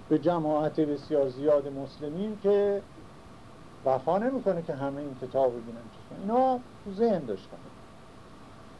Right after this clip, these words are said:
و عده‌ای که یه مقداری از قرآن یا همه قرآن رو از حفظ داشتن، به اینا گفتن قراء،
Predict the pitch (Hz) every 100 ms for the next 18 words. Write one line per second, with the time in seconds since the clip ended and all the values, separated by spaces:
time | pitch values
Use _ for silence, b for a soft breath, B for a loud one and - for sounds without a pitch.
0 | - - - - - 214 226 190 240 269
1 | 220 214 196 214 214 208 165 214 247 233
2 | 202 170 170 165 156 165 156 170 165 175
3 | 220 220 185 175 160 147 123 147 151 185
4 | 180 - 170 165 214 240 220 220 220 214
5 | 233 226 196 175 165 165 185 185